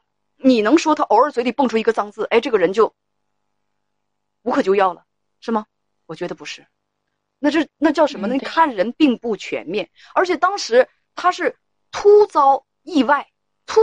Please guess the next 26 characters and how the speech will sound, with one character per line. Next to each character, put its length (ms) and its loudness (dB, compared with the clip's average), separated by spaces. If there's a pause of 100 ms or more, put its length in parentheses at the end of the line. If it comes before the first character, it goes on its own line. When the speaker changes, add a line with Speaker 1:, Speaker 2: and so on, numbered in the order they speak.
Speaker 1:
然 220 2
就 80 -6
是 120 0
发 140 -2
生 120 0
这 80 -4
个 80 -4
事 140 -6
情， 120 -6
孩 220 -4
子 100 -2
也 60 -4
没 80 -6
跟 100 -2
他 60 2
打 140 -6
招 140 2
呼 80 -8
啊， 340 0
这 180 -4 (220)
，“奶 160 -12
奶， 100 0
我 80 2
要 80 2
拉 180 0
了。” 120 -2